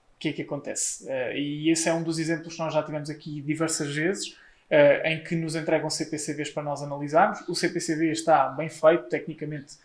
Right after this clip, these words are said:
bem elaborado, não falta cláusula nenhuma essencial, mas poderemos colocar cláusulas que, não sendo normalmente utilizadas,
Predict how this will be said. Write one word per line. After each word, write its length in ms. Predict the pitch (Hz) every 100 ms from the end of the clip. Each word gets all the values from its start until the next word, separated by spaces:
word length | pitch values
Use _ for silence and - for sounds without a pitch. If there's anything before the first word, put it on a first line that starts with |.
| _
bem 260 | 147 143 147
elaborado, 640 | 151 147 139 143 185 - - -
não 200 | 165 175
falta 280 | 175 175 175
cláusula 560 | - 175 170 156 165 160
nenhuma 480 | 165 160 151 143 180
essencial, 880 | 156 - 151 - 160 190 - - - _ _ _ _ _ _ _
mas 800 | 269 202 185 208 240 - - - _ -
poderemos 580 | 196 180 196 254 196 -
colocar 420 | 175 165 170 170
cláusulas 580 | 170 185 160 147 151 -
que, 140 | 170
não 200 | 165 170
sendo 400 | 170 196 165 151
normalmente 680 | 156 165 160 160 170 156 143
utilizadas, 840 | - 151 160 185 208 240 - -